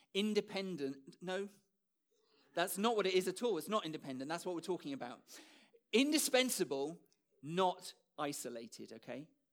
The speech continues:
Two li-, little I's for you there. Indispensable, not isolated. And the next one is this, honoring, not just helping. This is the next verse, isn't it?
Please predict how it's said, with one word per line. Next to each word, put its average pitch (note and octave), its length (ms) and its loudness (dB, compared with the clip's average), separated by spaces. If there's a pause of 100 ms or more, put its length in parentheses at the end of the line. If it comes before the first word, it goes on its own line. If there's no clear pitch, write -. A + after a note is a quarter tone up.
(140)
Two D#3+ 180 -10
li-, D3+ 120 -2 (100)
little D3 320 -4
I's B2 420 -10
for A#2 120 -14
you A#2 100 -12
there. A2+ 200 -14 (880)
Indispensable, E3+ 1000 -4 (200)
not C#3+ 240 -6 (100)
isolated. A2+ 720 -14 (1000)
And E3 120 -4
the F3 80 -2
next A3 320 -4
one D#3 140 0
is D3+ 120 -2
this, C#3+ 460 -4 (1080)
honoring, C3 680 0 (420)
not D3+ 280 -6
just C#3+ 260 -10
helping. - 460 -14 (920)
This D3 140 -8
is F3+ 100 -6
the F3 80 -2
next E3 300 -4
verse, C#3 340 -2
isn't C3+ 220 -10
it? A2 140 -14